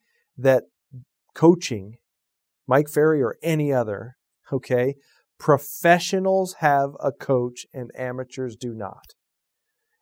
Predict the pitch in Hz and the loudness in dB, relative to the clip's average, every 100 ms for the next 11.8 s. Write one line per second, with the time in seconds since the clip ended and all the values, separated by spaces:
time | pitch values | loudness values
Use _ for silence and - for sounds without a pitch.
0 | _ - 127 127 - 139 151 160 165 - | _ -2 0 -2 -4 -2 0 0 -4 -2
1 | 143 135 135 131 127 127 123 123 - - | 0 0 -4 -8 -6 -6 -4 -4 -2 2
2 | 156 127 123 - 123 107 131 - 131 131 | 4 4 0 -4 -6 -4 -6 -4 -2 -2
3 | 135 139 131 127 120 117 - 143 139 131 | -2 -6 -8 -8 -8 -10 -6 -4 -2 -2
4 | 131 120 120 113 113 - 123 131 131 127 | -6 -6 -8 -10 -10 -6 -2 -2 -4 -10
5 | - 123 117 - 123 120 - 143 151 156 | -8 -8 -8 -8 -10 -10 -12 -4 -2 -2
6 | - 165 156 151 151 139 131 156 160 143 | -6 -8 -8 -6 -4 -4 2 2 2 -4
7 | 123 113 107 107 120 123 117 139 147 135 | -6 -6 -8 -8 -6 -6 0 4 6 4
8 | - 104 - _ _ _ _ _ _ _ | 2 -6 -12 _ _ _ _ _ _ _
9 | _ 127 127 - - 147 147 - 156 156 | _ -4 -2 -2 2 0 0 -6 -6 -6
10 | - 127 123 123 117 123 123 123 117 - | 0 2 2 -2 -4 -4 -4 -6 -6 -8
11 | 120 123 135 160 117 107 120 | -8 -4 0 0 0 -4 -10